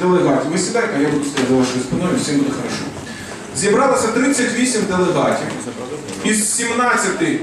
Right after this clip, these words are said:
майданів і ухвалили чіткі, конкретні, зрозумілі рішення. А рішення саме таке. Одинадцятого, дванадцятого січня в місті Харкові відбудеться перший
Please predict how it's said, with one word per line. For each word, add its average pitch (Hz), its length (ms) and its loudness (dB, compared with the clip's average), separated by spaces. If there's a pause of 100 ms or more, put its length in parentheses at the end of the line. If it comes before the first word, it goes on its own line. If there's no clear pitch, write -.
(240)
майданів - 600 2 (800)
і 214 160 2
ухвалили 214 960 4 (300)
чіткі, 214 600 -2
конкретні, 165 680 0 (120)
зрозумілі 165 560 2 (100)
рішення. 185 560 2 (1500)
А - 220 2
рішення 262 360 0
саме 233 320 0
таке. 214 320 0 (120)
Одинадцятого, 202 640 2
дванадцятого 165 920 0 (280)
січня 190 580 0 (400)
в 147 40 0
місті 262 360 0
Харкові 156 800 2 (600)
відбудеться 180 800 2
перший 226 760 0